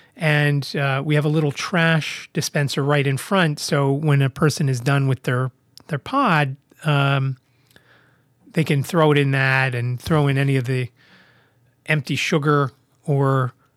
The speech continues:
sweetener things, and they don't just leave it on the counter or have to walk around to a regular trash can.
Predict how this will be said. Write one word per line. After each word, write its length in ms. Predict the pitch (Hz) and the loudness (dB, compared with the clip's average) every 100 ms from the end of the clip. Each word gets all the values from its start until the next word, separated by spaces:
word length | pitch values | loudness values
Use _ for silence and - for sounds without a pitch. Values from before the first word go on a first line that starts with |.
| _ _ _ | _ _ _
sweetener 520 | - - 170 190 151 | -10 -2 -2 0 -2
things, 720 | 131 156 139 135 131 127 - _ - | -2 -2 -2 -2 -2 -6 -10 _ -6
and 580 | 156 139 139 135 131 131 | -2 0 0 0 -2 -4
they 140 | 147 | -2
don't 260 | 143 147 - | 0 -2 -2
just 220 | 156 131 | -6 -2
leave 180 | 143 139 | -2 0
it 80 | 135 | 0
on 100 | 131 | -2
the 80 | |
counter 480 | 127 160 135 135 135 | -2 -2 0 0 0
or 100 | 131 | 0
have 160 | 127 135 | 0 -2
to 80 | 135 | -2
walk 260 | 135 131 | 0 0
around 240 | 151 131 131 | 0 0 -2
to 120 | 156 | -4
a 80 | 135 | -4
regular 320 | 135 131 135 | -4 -4 -4
trash 360 | 139 - 262 180 | -6 -6 -6 -8
can. 380 | - 123 101 | -12 -16 -16